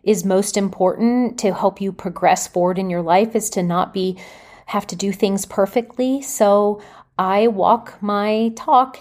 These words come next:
and am recording this where you, we might not have the best sound quality, but I really think that the content will be,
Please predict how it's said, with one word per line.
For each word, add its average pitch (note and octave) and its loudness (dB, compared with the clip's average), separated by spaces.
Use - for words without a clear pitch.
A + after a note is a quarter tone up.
and G#3 -2
am G#3 -2
recording G#3+ 0
this A3 -2
where G#3+ -2
you, G#3+ -4
we A3 -2
might A3+ 2
not A#3+ 0
have A#3+ 4
the A#3 0
best G#3+ 0
sound F3 -2
quality, - -4
but G3+ -2
I G3 -2
really A3 0
think G#3+ -2
that F#3+ -6
the F#3 -6
content A3+ 0
will F#3+ -2
be, G#3 -4